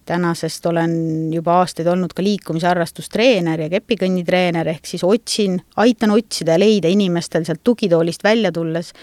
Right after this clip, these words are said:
see oma õige spordiala. On see siis jalgratas, suusatamine, jooksmine, kõndimine, mõni pallimäng, kuni siis jah,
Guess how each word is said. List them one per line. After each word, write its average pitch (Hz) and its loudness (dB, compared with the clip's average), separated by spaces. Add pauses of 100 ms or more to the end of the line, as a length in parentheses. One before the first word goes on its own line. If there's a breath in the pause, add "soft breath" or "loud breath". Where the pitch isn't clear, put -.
(160 loud breath)
see - 0
oma 202 4
õige 175 -2
spordiala. 156 -2 (460 soft breath)
On 202 -2
see 190 -6
siis 165 -8
jalgratas, 233 0
suusatamine, 202 0
jooksmine, 202 -2
kõndimine, 180 -2
mõni 175 -2
pallimäng, 190 0 (720 loud breath)
kuni 180 0
siis 180 -6
jah, 190 2